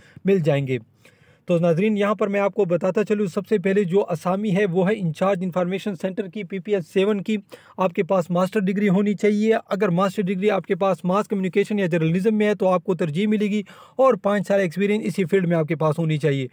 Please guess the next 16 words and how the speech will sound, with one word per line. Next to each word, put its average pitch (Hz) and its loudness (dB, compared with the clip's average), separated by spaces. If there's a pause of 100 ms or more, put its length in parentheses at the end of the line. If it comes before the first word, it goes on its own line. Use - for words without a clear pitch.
(320)
इसके 208 -2
लिए 214 2
उम्र 202 2
पच्चीस 190 -4
से 208 0
पैंतालीस 185 0
और 170 -2
टोटल 196 2 (100)
आठ 190 0
असामियाँ 180 0
हैं। 143 -2
इसके - -8
बाद 196 0
कोऑर्डिनेटर 185 -2
ट्रेनिंग 196 -2
की 214 -4